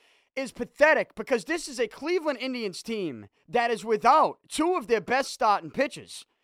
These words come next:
And the scariest thing about this series is Cleveland loses two of their best starting pitchers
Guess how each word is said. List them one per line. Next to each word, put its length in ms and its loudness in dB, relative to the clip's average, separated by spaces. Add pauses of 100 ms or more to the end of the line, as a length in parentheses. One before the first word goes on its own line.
(280)
And 600 2 (260)
the 140 -6
scariest 680 -2
thing 220 -2
about 340 0
this 180 -6
series 600 -6 (320)
is 760 2 (720)
Cleveland 680 0
loses 460 -2
two 200 -4
of 40 0
their 120 4
best 240 -2
starting 320 2
pitchers 460 -4